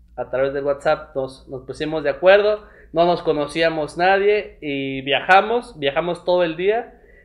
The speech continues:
Llegamos a Buenos Aires el, el mismo domingo, era domingo veinticinco, a,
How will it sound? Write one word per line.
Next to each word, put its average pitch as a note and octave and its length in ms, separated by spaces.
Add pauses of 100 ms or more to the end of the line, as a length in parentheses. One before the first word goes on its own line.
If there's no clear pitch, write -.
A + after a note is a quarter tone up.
Llegamos D#3 460
a D3+ 60
Buenos C#3+ 320
Aires D#3+ 320
el, C#3+ 280
el C#3 160
mismo D#3 320
domingo, E3+ 380
era E3 100
domingo D#3 320
veinticinco, F#3 840 (380)
a, C3 760